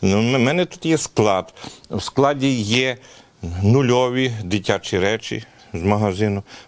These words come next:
в мене є чоловічі, в мене є, знаєте, медикаменти. І ми, як знаємо, куди їдемо, що треба, ми пакуємо. Або новою поштою даємо, або... Або,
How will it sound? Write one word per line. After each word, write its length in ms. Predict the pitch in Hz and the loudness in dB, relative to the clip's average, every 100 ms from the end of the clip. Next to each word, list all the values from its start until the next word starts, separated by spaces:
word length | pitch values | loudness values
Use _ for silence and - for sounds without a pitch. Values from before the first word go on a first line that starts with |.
| - | -4
в 40 | |
мене 200 | 113 123 | 0 0
є 120 | 113 | 0
чоловічі, 720 | 101 107 92 95 117 117 113 104 - - | -2 -2 0 0 -2 -2 -4 -6 -12 -4
в 40 | 104 | 0
мене 200 | 110 113 | 2 2
є, 220 | 123 120 | 2 2
знаєте, 260 | 113 104 98 | 0 -2 0
медикаменти. 920 | 95 110 120 113 110 107 92 - 80 - - - | 0 0 -2 0 0 -2 -4 -6 -8 -10 -20 -6
І 120 | - 107 | 0 2
ми, 380 | 110 151 185 180 - _ _ _ _ _ 113 | 2 0 -4 -8 -20 _ _ _ _ _ -2
як 180 | 110 | 0
знаємо, 440 | 104 131 127 110 98 | 0 0 2 0 -2
куди 300 | - 104 123 | 0 0 0
їдемо, 400 | 190 170 139 104 - - | 0 0 -2 -4 -8 0
що 200 | 135 117 | 2 2
треба, 560 | - 156 185 160 151 135 - | 0 2 2 0 -2 -6 -6
ми 180 | 104 147 | -2 -2
пакуємо. 580 | 147 113 - 107 92 92 | -2 -4 -2 -2 0 -2
Або 200 | 120 107 | 0 0
новою 320 | 98 95 95 104 | 0 2 0 0
поштою 400 | 196 175 151 135 | 0 0 -2 -2
даємо, 260 | 131 131 - - - _ - | -2 -4 -10 -20 -20 _ 0
або... 520 | 139 151 139 139 135 - _ _ _ _ _ - - - _ - | 0 2 0 0 -2 -12 _ _ _ _ _ -20 -20 -20 _ -2
Або, 460 | 117 123 123 120 | 0 2 2 0